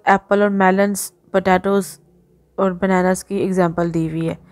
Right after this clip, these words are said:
कि इनकी नेचर के अंदर ही इनके एक से ज़्यादा पोलाइड्स प्रेजेंट होते हैं,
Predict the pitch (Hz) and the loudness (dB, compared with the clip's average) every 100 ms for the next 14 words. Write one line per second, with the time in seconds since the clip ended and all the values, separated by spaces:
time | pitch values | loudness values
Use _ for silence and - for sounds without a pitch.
0 | - - - - - 208 208 208 226 214 | -20 -20 -20 -14 -6 -4 -4 -2 -2 2
1 | 214 214 226 214 220 - 202 202 220 220 | 2 2 2 0 0 0 0 2 4 2
2 | - 202 185 208 190 - 202 190 185 190 | 0 -2 2 2 2 0 -2 0 2 0
3 | 196 196 185 202 - - _ 196 170 185 | 0 2 2 0 -4 -18 _ -2 0 -4
4 | 180 170 - 135 - | -4 -8 -8 -12 -12